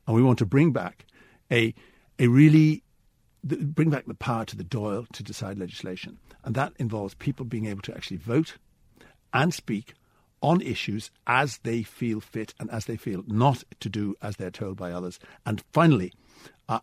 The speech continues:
I suppose what is absolutely fundamental in this is that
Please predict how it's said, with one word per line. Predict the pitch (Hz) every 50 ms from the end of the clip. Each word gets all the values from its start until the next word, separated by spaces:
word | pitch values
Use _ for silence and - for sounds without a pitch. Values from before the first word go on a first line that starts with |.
| -
I | 120 110
suppose | - - - 120 110 101 - - - _ - - - - - - _ _ -
what | - 131 120
is | 123 117 - - - _ _ -
absolutely | - 127 - - - 120 - -
fundamental | - 117 104 98 90 104 107 - - 104
in | 104 98
this | 104 101 - - - _
is | - 117 110 -
that | - 113 113 - - -